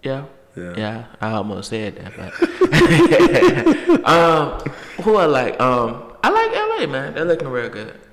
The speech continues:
Speaker 2: Yeah, them young gunners.
Speaker 1: Yeah,
Speaker 2: Young
Speaker 1: young,
Speaker 2: gunners.
Speaker 1: man. They,
Speaker 2: I don't
Speaker 1: they
Speaker 2: know how long, how many they gonna keep, keep with them, but they look pretty good.
Speaker 1: Yeah, they look pretty
Speaker 2: They
Speaker 1: good.
Speaker 2: look pretty good.
Speaker 1: Um, you know, Golden State, of course.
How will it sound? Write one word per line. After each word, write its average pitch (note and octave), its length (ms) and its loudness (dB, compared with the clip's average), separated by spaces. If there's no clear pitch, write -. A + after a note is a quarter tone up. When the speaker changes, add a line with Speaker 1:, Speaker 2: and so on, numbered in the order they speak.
Speaker 2:
Yeah, A#2+ 140 -2
them B2 80 0
young C3+ 220 0
gunners. B2 380 -6
Speaker 1:
Yeah, C3+ 280 2
Speaker 2:
Young A#2 120 0
Speaker 1:
young, D3 320 -2
Speaker 2:
gunners. - 20 -
Speaker 1:
man. A#2 140 -6
They, - 260 0
Speaker 2:
I A#2 80 0
don't C#3+ 120 2
Speaker 1:
they C#3+ 80 2
Speaker 2:
know C#3 60 2
how C3 80 2
long, C3 240 0
how B2+ 80 -4
many B2+ 160 -2
they A#2+ 80 -2
gonna A2 140 -4
keep, G2+ 360 -8
keep B2+ 160 -2
with A#2 200 0
them, G2+ 120 -6
but F#2+ 240 -6
they B2+ 120 -4
look C#3 180 -4
pretty C3 140 -6
good. D3 100 -6
Speaker 1:
Yeah, C3 120 2
they C#3+ 140 -2
look C3 240 -2
pretty B2 220 -2
Speaker 2:
They A#2+ 60 -8
Speaker 1:
good. C3 240 -4
Speaker 2:
look A#2+ 80 -6
pretty G#2 180 -6
good. G#2 300 -10
Speaker 1:
Um, G#2 580 -6
you C3+ 80 -10
know, F2+ 200 -12
Golden G#2 260 -6
State, G2 280 -10
of - 100 -14
course. G2 440 -12